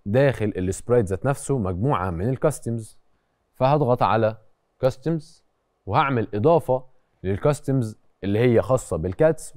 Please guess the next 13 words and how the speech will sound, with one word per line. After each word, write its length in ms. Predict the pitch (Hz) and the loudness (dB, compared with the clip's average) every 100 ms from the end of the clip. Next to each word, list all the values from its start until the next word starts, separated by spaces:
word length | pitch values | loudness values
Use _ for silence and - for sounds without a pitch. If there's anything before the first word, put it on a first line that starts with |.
| 120 | -6
والكاستمز 640 | 98 - 147 - 143 101 | -4 -2 -2 -2 -2 -2
الخاصة 480 | 92 127 - 120 117 | -2 -2 -2 -2 -2
بالدوجز، 640 | 95 117 95 78 69 - _ _ - | 0 -2 -2 -4 -8 -20 _ _ -6
بحيث 380 | 101 147 117 - _ _ _ _ - | -2 0 0 -6 _ _ _ _ -4
إن 180 | 110 | 0
أخلي 560 | 110 110 143 180 143 139 | 0 0 2 2 2 0
الكود 300 | 98 147 135 | 0 2 2
بتاعي 320 | 101 127 123 | 2 0 2
وليكن 440 | 95 95 139 - 107 | 2 2 2 2 -2
مثلًا 360 | 123 123 120 | 0 0 2
لو 140 | 104 107 | 2 2
ضغطت 440 | 104 120 160 - | 2 2 0 0
على 360 | 98 101 113 | 0 2 0